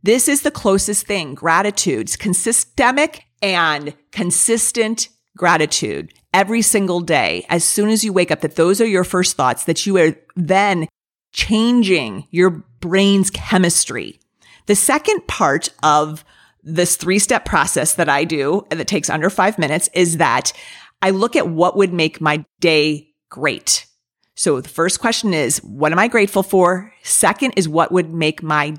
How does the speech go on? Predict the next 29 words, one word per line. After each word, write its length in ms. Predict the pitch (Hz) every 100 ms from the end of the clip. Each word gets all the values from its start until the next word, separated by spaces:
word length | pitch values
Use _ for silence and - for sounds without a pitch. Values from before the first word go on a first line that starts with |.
| - -
day 420 | 151 135 131 -
great?" 420 | - - 147 101 - - -
And 140 | - 190
what 180 | 240 330
this 240 | 403 -
is, 180 | 202 190
is 160 | 190 -
this 240 | 196 294
is 140 | 359 - -
all 160 | 190
about 320 | 196 180 160 - _
having 280 | 165 170 170
more 160 | 160 151
focus, 680 | - 143 - 160 - - - _
more 140 | 170 160
intentionality, 920 | 156 170 - 156 143 156 98 - 196 _ _ _ _ _ _ _
visualizing 840 | 180 254 262 185 131 123 127 87 165
with 300 | 170 208 -
feeling 640 | - 254 254 220 120 73 - _
what 460 | 165 185 220 247 - _ _ _ _
the 140 | 185 190
day 260 | 208 208
looks 340 | 208 208 - -
like 280 | 170 160 165
when 140 | 170
I'm 160 | 165 165 -
closing 440 | - 214 208 202
it 100 | 185
down 520 | 170 170 185 120 52